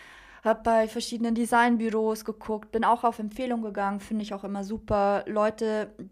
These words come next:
die älter sind als ich, hab ich gefragt, „Hey, hast du schon mal mit einem nicen Designstudio, Grafikdesignstudio zusammengearbeitet, wenn's um Bücher geht?“ Dann kamen da einige Empfehlungen und dann bei einer Person bin ich hängen geblieben. Und das war Laura Markert vom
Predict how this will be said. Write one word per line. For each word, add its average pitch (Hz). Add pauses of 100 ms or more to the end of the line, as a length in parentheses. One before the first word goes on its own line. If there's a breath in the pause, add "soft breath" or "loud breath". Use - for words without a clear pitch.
(160)
die 202
älter 240
sind 220
als 214
ich, 202
hab 208
ich 202
gefragt, 214
„Hey, 220
hast 214
du -
schon 214
mal 202
mit 202
einem 202
nicen 208
Designstudio, 208
Grafikdesignstudio 196
zusammengearbeitet, 226
wenn's 196
um 190
Bücher 262
geht?“ 226 (680 loud breath)
Dann 208
kamen 262
da 247
einige 226
Empfehlungen 262 (120)
und 220
dann 214
bei 202
einer 208
Person 196
bin 185
ich -
hängen 233
geblieben. 139
Und 175
das 175
war 180
Laura 170
Markert 185
vom 202